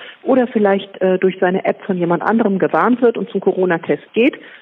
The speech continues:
und der Corona-Test dann positiv ist, hat der App-Inhaber die Möglichkeit, sein eigenes positives Testergebnis hochzuladen und damit alle anderen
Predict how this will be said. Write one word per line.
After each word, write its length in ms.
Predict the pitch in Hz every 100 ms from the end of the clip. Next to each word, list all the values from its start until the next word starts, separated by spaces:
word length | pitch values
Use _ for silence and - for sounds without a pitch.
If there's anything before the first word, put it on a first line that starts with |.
| _ _ _
und 140 | 214 214
der 80 |
Corona-Test 560 | 214 233 254 254 254 226 -
dann 180 | 269
positiv 540 | 330 - 254 208 - 190
ist, 240 | - 277 - -
hat 100 | 190 -
der 300 | - 180 165 - - _ _
App-Inhaber 800 | - - - 254 226 220 226 226
die 120 | 208
Möglichkeit, 720 | 170 190 - 233 - 220 202 208 - -
sein 180 | 180
eigenes 460 | - 233 294 302 277 -
positives 680 | - 226 233 226 214 202 190 190
Testergebnis 720 | 226 214 - 185 185 185 175 -
hochzuladen 800 | 220 262 - 240 208 196 202 214 - - -
und 160 | 185
damit 360 | 170 170 214 202 -
alle 260 | - 208 208
anderen 420 | 180 180 170 160